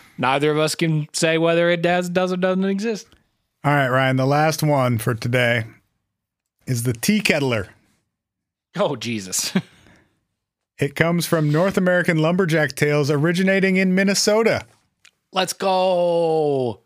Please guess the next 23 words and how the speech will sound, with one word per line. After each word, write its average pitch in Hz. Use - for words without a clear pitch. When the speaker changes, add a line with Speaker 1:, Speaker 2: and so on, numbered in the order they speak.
Speaker 2:
This 151
dude's 135
right 151
here 175
in 139
our 123
home. 123
Speaker 1:
We 110
got 123
a, 110
we 120
got 113
a 110
new 208
thing 233
to 269
hunt 151
when 135
we're 117
done 113
with 113
the 110
Speaker 2:
Good. 101